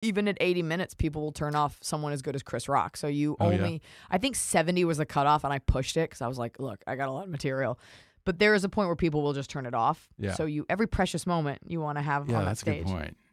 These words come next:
Speaker 2: Yeah. Now, I have to wonder: Are you thinking about kids now that you're married?
Speaker 1: Everybody asks me that.
Speaker 2: I know
Speaker 1: don't
Speaker 2: they do. <laughs>
Speaker 1: I
Speaker 2: One
Speaker 1: held
Speaker 2: more.
Speaker 1: a baby at a barbecue this weekend, and I squeezed its little leg. And I was like, and I said to my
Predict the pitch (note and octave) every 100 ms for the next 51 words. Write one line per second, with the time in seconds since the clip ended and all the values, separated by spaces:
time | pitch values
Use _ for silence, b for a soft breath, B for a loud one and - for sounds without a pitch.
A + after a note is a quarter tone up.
0 | b G#2+ A2+ G#2 G2+ A2+ G#2 D#2+ - F2+
1 | G2 F2+ B2+ - G#2 B2+ A2+ G2 G#2 A#2
2 | A#2+ A#2 G#2+ G#2 G2 - B2 B2+ C3+ C3+
3 | B2+ C3+ C#3 D3 D3 D3+ E3+ E3+ _ F#3+
4 | C4+ D4 C#4 D#3+ F3+ - D#3+ C3+ - -
5 | - B2+ D3 G3+ D#3+ G#2+ G2 F2 - D#3
6 | D3 - C3 E3 F3+ B3 - F#3 E3 B2+
7 | A#2+ G2+ F#2 - F#3 F3 D#3+ C3+ C3+ C3
8 | C3+ C#3+ D3 D3 C#3 C#3+ C#3 C#3 C#3 B2+
9 | B2+ - A#2 A#2 G#2 B2 - B B B
10 | B D#3 C#3 A#2+ C3+ - - D#3+ D#3 D3
11 | E3 E3 D#3 D#3 D3+ C3+ F#2+ D#3+ C#3 _
12 | _ _ _ D#3 C#3+ D3+ D3+ D3+ - C#3+
13 | C#3+ D3+ D3+ D3